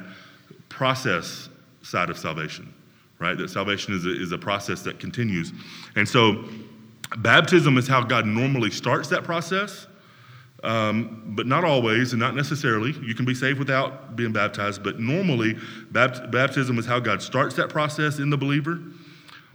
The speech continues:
But then people have to continue believing and continue repenting and continue,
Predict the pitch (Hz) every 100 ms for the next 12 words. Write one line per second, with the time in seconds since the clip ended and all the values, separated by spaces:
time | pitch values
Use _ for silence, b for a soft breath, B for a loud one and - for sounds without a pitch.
0 | - 117 143 143 147 143 131 127 123 120
1 | 107 147 160 131 127 139 135 139 131 101
2 | 104 101 143 143 135 135 131 135 131 117
3 | 95 107 95 131 139 139 131